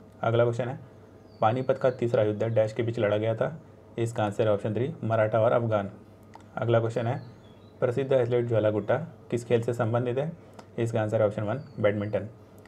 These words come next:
अगला question है, वॉलीबॉल खेल दो टीमों के बीच खेला जाता है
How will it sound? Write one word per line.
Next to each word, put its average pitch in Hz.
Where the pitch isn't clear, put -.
अगला 117
question 123
है, 151
वॉलीबॉल 135
खेल 120
दो 110
टीमों 113
के 110
बीच 110
खेला 107
जाता 117
है 151